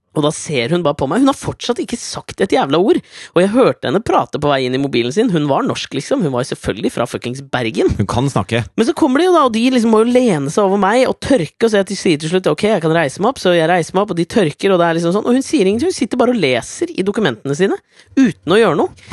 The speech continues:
Speaker 2: <laughs>
Speaker 1: Men ikke sant, det er jo akkurat der, altså sånn, hvis det her hadde skjedd på turen min hjem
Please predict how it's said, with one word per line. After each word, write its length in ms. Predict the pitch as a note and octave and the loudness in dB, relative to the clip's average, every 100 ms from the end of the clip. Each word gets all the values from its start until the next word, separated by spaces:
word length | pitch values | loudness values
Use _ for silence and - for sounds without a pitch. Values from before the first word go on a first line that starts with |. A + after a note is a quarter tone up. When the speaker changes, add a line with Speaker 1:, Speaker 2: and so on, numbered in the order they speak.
| - - - - | 0 2 0 -4
Speaker 2:
<laughs> 560 | - - D#3+ - C#3+ - | -6 -2 -2 -2 -4 0
Speaker 1:
Men 140 | B3 | 0
ikke 80 | B3 D4 | 2 2
sant, 180 | D3 F#3 | 0 2
det 140 | A3+ | 2
er 80 | B3+ | 2
jo 60 | - - | 0 -6
akkurat 560 | - - C4+ A#3+ A#3+ | -6 0 2 2 0
der, 320 | G3 A#3+ D4+ F3+ - | 0 2 2 0 -2
altså 160 | F#3+ A3+ | 0 2
sånn, 240 | G#3 G3+ F3 | 2 0 -4
hvis 300 | G3 G#3 - D#3+ | -4 -4 -6 2
det 140 | F3+ G3 | 2 2
her 240 | F#3+ G#3+ A#3 | 2 2 2
hadde 200 | F3+ F#3 | 0 0
skjedd 160 | D3 D3+ | -2 -2
på 80 | F#3 | -8
turen 400 | - D#3 C#3+ F3+ | -2 2 2 2
min 240 | D#3+ F#3 F#3 | 2 0 -2
hjem 540 | D#3 D#3 G3+ C#4+ | 0 2 2 2